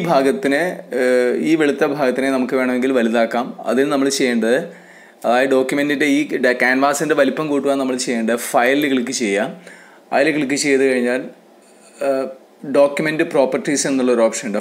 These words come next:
ഫയലിൽ ഏറ്റവും അടിയിൽ ആയിട്ട് വരും, ക്ലോസിൻ്റെ മുമ്പ് ഡോക്യുമെന്റ് പ്രോപ്പർട്ടീസ് എന്ന് പറയുന്ന ബട്ടണിൽ, ഏഹ്, ഇതിൽ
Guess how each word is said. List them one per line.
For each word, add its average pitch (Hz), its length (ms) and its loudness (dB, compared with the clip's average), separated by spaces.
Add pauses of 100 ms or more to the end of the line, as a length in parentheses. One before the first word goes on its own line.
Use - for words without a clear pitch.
ഫയലിൽ 117 400 2 (600)
ഏറ്റവും 131 320 0 (180)
അടിയിൽ 127 260 0 (380)
ആയിട്ട് 117 280 0
വരും, 117 200 0
ക്ലോസിൻ്റെ 120 460 0 (200)
മുമ്പ് 113 260 0 (280)
ഡോക്യുമെന്റ് 131 500 -2
പ്രോപ്പർട്ടീസ് 131 600 -2
എന്ന് 120 160 -2
പറയുന്ന 113 280 0 (380)
ബട്ടണിൽ, 113 300 -4 (180)
ഏഹ്, 113 180 -2
ഇതിൽ 117 160 0